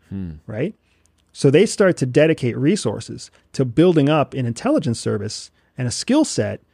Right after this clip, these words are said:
Speaker 2: that makes sure that they will never be penetrated by the Americans again, right? The D G S E becomes one of the, and still remains, one of the best funded, most technically capable intelligence services in the world.
Speaker 1: That's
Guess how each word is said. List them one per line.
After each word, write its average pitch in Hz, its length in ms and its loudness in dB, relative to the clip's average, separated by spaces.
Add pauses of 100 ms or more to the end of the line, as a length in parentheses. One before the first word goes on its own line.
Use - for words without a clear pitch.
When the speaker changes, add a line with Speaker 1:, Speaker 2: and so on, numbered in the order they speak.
(140)
Speaker 2:
that 131 160 -2
makes 151 220 4
sure 156 120 2
that 127 120 0
they 139 80 4
will 131 160 2
never 131 720 2
be 127 80 -2
penetrated 123 540 -2
by 110 100 -4
the 110 80 -4
Americans 113 580 -6
again, 127 440 -2 (640)
right? 127 240 -6
The 123 80 -4
D 139 200 2
G 127 180 0
S 113 180 -4
E 127 240 0 (260)
becomes 143 440 2
one 147 160 2
of 139 100 0
the, 143 240 2
and 123 160 -2
still 170 300 0
remains, 202 500 -2 (280)
one 143 220 2
of 139 120 0
the 139 120 2
best 143 720 -2
funded, 113 580 0
most 117 320 -2
technically 202 480 -4
capable 135 480 -2
intelligence 127 480 -2
services 110 480 -8 (300)
in 185 320 4
the 143 140 4
world. 120 720 -2 (260)
Speaker 1:
That's - 220 -20